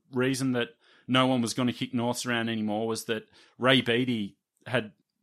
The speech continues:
made it to the A R L board, replacing Peter Moore. And this was a sign that these easy beats were, were now taken seriously and, and they're in the inner circle. And in the course of that, they talked about Ray Beattie, and I found out that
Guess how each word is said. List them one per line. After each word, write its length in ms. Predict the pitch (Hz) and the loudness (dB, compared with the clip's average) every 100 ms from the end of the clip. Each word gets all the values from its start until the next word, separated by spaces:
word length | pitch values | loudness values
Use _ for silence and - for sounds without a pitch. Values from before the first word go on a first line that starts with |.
| _ | _
made 300 | 127 127 131 | 2 4 4
it 180 | 123 - | 0 -2
to 380 | - 113 113 113 | -4 -2 -2 -4
the 320 | 117 110 110 - | -2 -2 -4 -2
A 120 | 113 | -2
R 140 | 107 104 | -2 0
L 140 | 120 | -2
board, 300 | 117 101 90 | 0 -4 -4
replacing 480 | 95 - 104 - 98 | -8 -6 -6 -6 -8
Peter 260 | - 101 92 | -8 -8 -6
Moore. 340 | 101 110 73 - - _ | -6 -6 -8 -16 -20 _
And 120 | 117 139 | 2 4
this 180 | 151 | 4
was 160 | 139 117 | 0 -2
a 40 | |
sign 380 | 113 - 113 113 | -2 0 0 0
that 140 | 107 104 | -2 -2
these 380 | 127 120 - - - _ _ _ _ _ 143 | -2 -2 -4 -12 -20 _ _ _ _ _ 2
easy 260 | 147 139 | 4 4
beats 360 | 131 120 127 - | 2 2 0 0
were, 180 | 117 117 | 2 2
were 120 | 127 | 2
now 480 | 120 127 127 113 107 - - | 2 4 4 2 -2 -14 -4
taken 340 | - 127 117 | 0 0 0
seriously 680 | 98 117 120 123 113 - 98 | -4 -2 0 0 -2 -4 -6
and, 180 | 95 104 | -6 -6
and 140 | 107 113 | -2 0
they're 160 | 120 | 2
in 180 | 120 110 | 0 -2
the 180 | 107 110 | -2 -2
inner 140 | 110 | -4
circle. 600 | 98 101 101 120 104 80 - | -4 -4 -6 -6 -8 -10 -6
And 280 | 120 120 120 - - _ | -2 -2 -4 -14 -20 _
in 120 | 160 160 | -2 -2
the 80 | |
course 280 | 151 165 190 | 2 2 2
of 140 | 160 131 | 0 0
that, 60 | |
they 160 | 120 110 _ | -2 -2 _
talked 240 | - 135 - | -4 -4 0
about 200 | 135 113 | 0 2
Ray 200 | 107 104 | 0 0
Beattie, 440 | 104 95 113 123 123 | -4 -6 -6 -8 -6
and 200 | 120 123 | -4 -4
I 100 | 120 | -6
found 340 | - 131 127 | -2 0 2
out 220 | 123 120 | 0 -2
that 180 | 120 113 | -2 -6